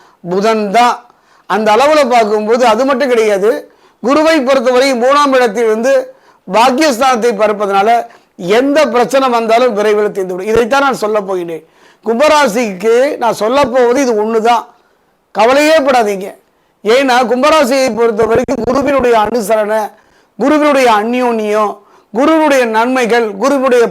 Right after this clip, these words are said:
பார்வைகள் எப்போதும் கிடைத்தாலும் கூட அனுபவிக்க முடியாது, முழுமையான பார்வையை அனுபவிக்க முடியாது. நல்ல திருமண யோகம், அதுல பிரச்சனை, நல்ல தொழில், அதுல பிரச்சனை, ஒரு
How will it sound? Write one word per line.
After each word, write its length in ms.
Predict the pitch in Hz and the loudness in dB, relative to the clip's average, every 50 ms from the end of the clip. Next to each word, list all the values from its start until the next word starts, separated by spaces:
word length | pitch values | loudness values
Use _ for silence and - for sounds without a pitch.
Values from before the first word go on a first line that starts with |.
| 165 | 0
பார்வைகள் 500 | 202 202 214 214 214 208 208 202 233 247 240 - - - - _ _ - 180 185 | 0 2 2 2 2 0 0 0 0 -2 -2 -4 -10 -20 -20 _ _ -4 -4 -2
எப்போதும் 460 | 190 190 196 277 277 269 262 262 269 208 220 | -2 -2 -2 -2 0 0 2 0 -2 -2 -2
கிடைத்தாலும் 520 | 214 214 233 214 185 240 226 220 208 202 214 | -2 -2 -2 0 0 0 0 0 0 -2 0
கூட 100 | 220 247 226 208 | 0 2 0 0
அனுபவிக்க 420 | 220 226 226 233 233 190 175 208 190 190 | 0 -2 -2 -2 -2 -4 -6 -8 -8 -8
முடியாது, 360 | 196 208 - - - 208 - _ _ _ _ _ _ _ _ _ _ _ _ _ _ _ _ _ | -10 -12 -12 -12 -14 -16 -18 _ _ _ _ _ _ _ _ _ _ _ _ _ _ _ _ _
முழுமையான 480 | 233 262 302 302 311 311 311 311 320 330 311 269 247 | 0 0 2 2 2 2 4 4 4 2 0 2 2
பார்வையை 360 | 254 254 247 240 247 254 240 233 | 2 2 2 2 2 2 2 2
அனுபவிக்க 420 | 214 214 208 208 208 208 170 208 190 190 | 0 0 -2 -2 -4 -4 -4 -6 -8 -8
முடியாது. 360 | 185 190 190 196 202 208 - _ _ _ _ _ _ _ _ _ _ _ - | -8 -10 -10 -12 -14 -16 -20 _ _ _ _ _ _ _ _ _ _ _ -2
நல்ல 280 | 143 220 277 302 294 233 165 240 | 0 0 2 2 2 0 0 0
திருமண 280 | 254 277 269 277 269 247 226 214 208 | 0 0 0 2 0 0 2 2 2
யோகம், 300 | 220 233 220 226 208 175 160 | 2 2 2 2 0 0 -2
அதுல 200 | 185 196 190 190 175 165 | -2 -2 -2 -4 -4 -4
பிரச்சனை, 360 | 185 185 170 - 220 208 190 160 - - _ _ _ _ _ _ _ | -6 -6 -4 -4 -4 -4 -4 -6 -10 -14 _ _ _ _ _ _ _
நல்ல 240 | 214 247 285 302 302 285 233 170 233 | 0 0 2 2 2 0 0 2 2
தொழில், 320 | 233 254 269 269 254 220 - - | 2 2 2 2 0 0 -2 -2
அதுல 200 | 202 208 214 214 202 - | -2 0 -2 -2 -2 -4
பிரச்சனை, 400 | 190 190 175 - 214 214 202 185 170 - - _ _ _ _ _ _ _ _ _ _ _ _ _ _ _ _ _ _ _ _ _ _ _ _ _ _ _ _ - | -6 -6 -4 -4 -4 -4 -4 -6 -8 -10 -16 _ _ _ _ _ _ _ _ _ _ _ _ _ _ _ _ _ _ _ _ _ _ _ _ _ _ _ _ -2
ஒரு 120 | 233 254 | 0 2